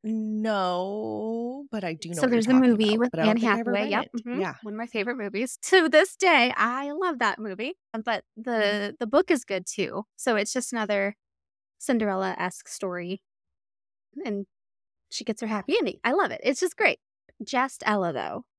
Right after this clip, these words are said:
Speaker 2: was probably, I can remember that being like, "This is a really good story." I don't know how old I was. I probably was eleven, maybe twelve.
Speaker 1: Yeah.
Speaker 2: Could have been thirteen. It was around there. I don't know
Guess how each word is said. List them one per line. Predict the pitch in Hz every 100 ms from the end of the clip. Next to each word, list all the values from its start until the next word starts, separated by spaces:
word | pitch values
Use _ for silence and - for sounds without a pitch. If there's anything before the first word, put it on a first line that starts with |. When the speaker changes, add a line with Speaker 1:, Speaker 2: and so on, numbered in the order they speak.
| _ _ 233
Speaker 2:
was | 226 -
probably, | - 220 214 214 214 208 -
I | 240
can | 262 247
remember | 233 226 214 214
that | 202 -
being | 214 202
like, | 196 180 -
"This | - -
is | 202
a | 170
really | 185 180
good | 185 -
story." | - 165 131 104 - _ _ _ _ _ _ _
I | 220
don't | 233
know | 247
how | 220 226
old | 208
I | 208
was. | 220 214 220 -
I | 220
probably | - 196 202
was | 208 208 -
eleven, | 220 202 220 220 220 - _ _
maybe | 190 214
twelve. | - 202 214 233 226 - _ _ _ -
Speaker 1:
Yeah. | 143 139 _ _
Speaker 2:
Could | - 359
have |
been | 370 359
thirteen. | 339 349 - 349 330 339 -
It | 320
was | 311
around | 262 202 160 165
there. | 127 175 - 277
I | 285
don't | 240
know | 196